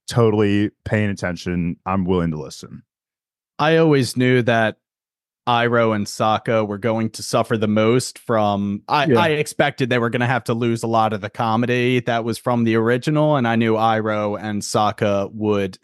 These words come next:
Speaker 2: suffer from that. And like Kyle said, Iroh is, like, on a pedestal as one of the most beloved animated characters. His voice actor passed away while they were still coming out with the animated series, so people just love that performance as a whole.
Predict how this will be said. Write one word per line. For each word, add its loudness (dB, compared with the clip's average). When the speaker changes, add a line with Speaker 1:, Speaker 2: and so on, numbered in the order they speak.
Speaker 2:
suffer -2
from -4
that. 0
And 0
like 0
Kyle 2
said, -6
Iroh 4
is, -4
like, -2
on 4
a 0
pedestal -2
as -6
one 0
of -4
the -2
most -2
beloved 2
animated -2
characters. -2
His 0
voice 2
actor 0
passed 0
away 2
while 2
they 0
were -2
still -2
coming -2
out 0
with -6
the -2
animated -2
series, -2
so -4
people -4
just -6
love 2
that 0
performance -2
as -2
a 0
whole. 2